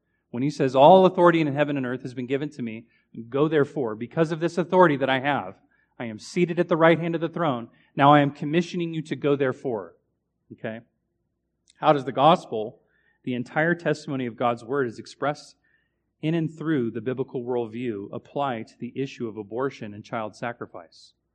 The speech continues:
Okay, well, let's take a look. Proverbs twenty-four eleven says, "We are, without question, to work to the rescue of those who are being taken away to death, to hold back those who are stumbling to or toward the slaughter."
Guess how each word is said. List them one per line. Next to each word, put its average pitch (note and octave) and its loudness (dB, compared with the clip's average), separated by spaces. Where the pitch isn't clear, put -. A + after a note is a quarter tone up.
Okay, B2+ -8
well, C#3 -8
let's A#2+ -12
take C3+ -6
a C#3+ -8
look. D#3 -8
Proverbs C#3 2
twenty-four C3+ -2
eleven C#3 -2
says, A2+ -10
"We C#3+ -6
are, B2+ 0
without C3+ -4
question, B2+ -6
to F3 2
work C#3 6
to - -6
the C3 -2
rescue E3 2
of D3+ -4
those B2 -2
who C#3+ -6
are B2 -2
being B2 -6
taken E3 -4
away A2+ -6
to C#3+ -12
death, E3 -4
to - -2
hold F#3+ 4
back D3 0
those D3+ 0
who C#3+ -8
are A#2+ -4
stumbling D#3 -2
to E3+ 0
or C#3+ 0
toward C#3+ -2
the D#3+ -4
slaughter." D3+ -2